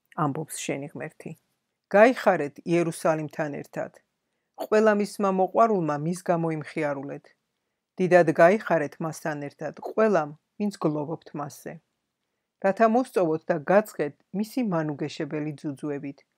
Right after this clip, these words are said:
რათა მოსწოვოთ და დატკბეთ მისი სიუხვის დიდებისგან. რადგან ასე ამბობს უფალი: აჰა, მდინარესავით გადავჭიმავ მასზე მშვიდობას და ერების დიდებას, როგორც ადიდებულ ნაკადს.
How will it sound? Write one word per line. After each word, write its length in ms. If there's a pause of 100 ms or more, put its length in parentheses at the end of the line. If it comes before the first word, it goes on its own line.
(320)
რათა 240
მოსწოვოთ 560
და 180
დატკბეთ 560 (360)
მისი 240
სიუხვის 640
დიდებისგან. 880 (580)
რადგან 440
ასე 340
ამბობს 400
უფალი: 400 (640)
აჰა, 260
მდინარესავით 840
გადავჭიმავ 800
მასზე 400
მშვიდობას 640 (480)
და 100 (160)
ერების 540
დიდებას, 540 (240)
როგორც 360 (120)
ადიდებულ 640
ნაკადს. 500